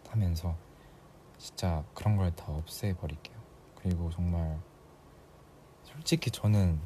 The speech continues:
이게 정말 자신감이라고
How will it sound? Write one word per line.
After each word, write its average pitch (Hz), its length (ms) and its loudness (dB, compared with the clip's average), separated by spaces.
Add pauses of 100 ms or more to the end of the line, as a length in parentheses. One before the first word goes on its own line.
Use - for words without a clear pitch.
(960)
이게 110 180 4
정말 101 400 2 (120)
자신감이라고 135 680 0